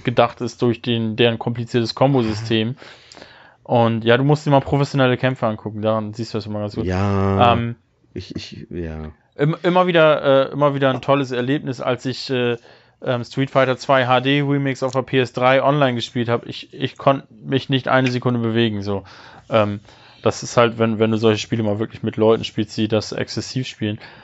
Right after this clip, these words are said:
Speaker 1: Und das nimmt einem immer so halt so ein bisschen so diese, diese, diese Lust da dran. Und mir ist halt eben als, bei Mortal Kombat zum Beispiel auch, ich bin eigentlich so der typische Mortal Kombat und Street Fighter Typ. Und, ähm, da ist eben halt das Problem, ähm,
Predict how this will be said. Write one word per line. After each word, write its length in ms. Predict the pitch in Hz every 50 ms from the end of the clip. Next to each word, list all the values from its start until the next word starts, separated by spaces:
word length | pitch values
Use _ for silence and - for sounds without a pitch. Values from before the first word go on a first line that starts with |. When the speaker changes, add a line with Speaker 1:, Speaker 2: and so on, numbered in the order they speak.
| - - - - _
Speaker 1:
Und 320 | - 117 113 110 113 -
das 200 | - 131 127 -
nimmt 180 | 160 165 185 175
einem 140 | 165 151 143
immer 160 | 139 147 135
so 140 | 127 123 120
halt 140 | 127 127 -
so 100 | - 123
ein 40 |
bisschen 240 | 123 120 - 131 120
so 120 | 113 117 110
diese, 340 | 117 113 107 110 107 107
diese, 460 | 104 107 110 107 110 110 107 104 104 104 _ _ _ _ _ _ _ _ _ _ _ _ _ -
diese 180 | 117 110 117 113
Lust 340 | 113 117 139 143 - -
da 80 | 123 107
dran. 340 | 98 107 101 104 101 101 101
Und 200 | 113 107 107 110
mir 140 | 120 135 139
ist 120 | - -
halt 140 | 139 139 135
eben 220 | 131 131 127 123
als, 200 | 120 117 - - - - 127
bei 160 | - 135 127 123
Mortal 300 | 127 131 135 135 143 135
Kombat 360 | - 139 143 147 143 135 -
zum 120 | - 127
Beispiel 220 | 123 117 - 131 123
auch, 100 | 120 110
ich 60 | -
bin 100 | 127 120
eigentlich 240 | 120 127 123 117 -
so 80 | 131
der 140 | 120 120 113
typische 320 | - 131 131 120 - -
Mortal 240 | 120 113 113 113 113
Kombat 420 | - - 127 139 139 135 127 127 -
und 160 | - 120 117
Street 300 | - - - 165 175 -
Fighter 340 | - 160 156 156 151 139 -
Typ. 220 | - 165 165 160 - - - - - - - - - - -
Und, 400 | - - 131 123 127 127 - - 113
ähm, 340 | 123 127 123 123 123 120
da 140 | - 117 127
ist 160 | 135 131 -
eben 280 | 135 - - 139 131 127
halt 120 | 139 143
das 140 | 135 131 -
Problem, 540 | - - 139 135 135 139 143 143 143 143 143 - - - - - _ _ _
ähm, 480 | - 127 127 127 127 127 127 123 - -